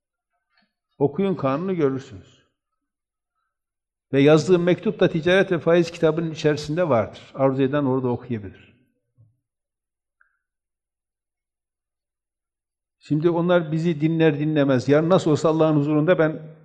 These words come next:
bunun şeyini şey yapacağım. Hesabını soracağım onlardan. Bak bir şeylerde, e, iki bin beşe kadar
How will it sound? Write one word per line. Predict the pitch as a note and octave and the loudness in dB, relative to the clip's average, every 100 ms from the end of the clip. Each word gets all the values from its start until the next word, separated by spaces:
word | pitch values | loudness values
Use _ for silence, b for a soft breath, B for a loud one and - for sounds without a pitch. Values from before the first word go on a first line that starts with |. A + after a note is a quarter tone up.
| _ | _
bunun | D3 D#3 F#3+ - - | -6 -4 -6 -10 -6
şeyini | D3+ C#3 F#3+ | 0 0 0
şey | D#3 | 0
yapacağım. | C#3+ C3 A#2+ G#2+ A2+ - - - | 0 0 -2 -4 -6 -12 -20 -6
Hesabını | C3 - C3+ D3 | -4 0 0 0
soracağım | - D3 C#3 C3 C3+ G2+ | -2 0 2 2 2 0
onlardan. | G2 - - - _ _ _ _ _ _ _ _ _ _ _ _ _ _ _ _ _ _ _ _ _ _ _ _ _ _ _ _ _ _ _ _ _ _ _ _ _ _ _ _ _ _ _ _ _ - | -8 -14 -16 -20 _ _ _ _ _ _ _ _ _ _ _ _ _ _ _ _ _ _ _ _ _ _ _ _ _ _ _ _ _ _ _ _ _ _ _ _ _ _ _ _ _ _ _ _ _ -10
Bak | B2+ C3+ | -8 -4
bir | C#3+ C#3 | -4 -4
şeylerde, | - C#3+ C#3+ C#3 C#3 C#3 - - - _ _ _ _ _ _ _ _ _ _ _ _ A#2+ | 0 2 4 2 2 0 -2 -18 -20 _ _ _ _ _ _ _ _ _ _ _ _ -2
e, | A#2 A#2 - F#3 D3+ | 0 -2 -6 -12 -12
iki | F3 - D#3 | -12 -4 0
bin | D#3+ C#3+ | 2 2
beşe | D3 A3 | 4 2
kadar | G#3 B2+ E3 A3+ - | 4 2 2 0 -6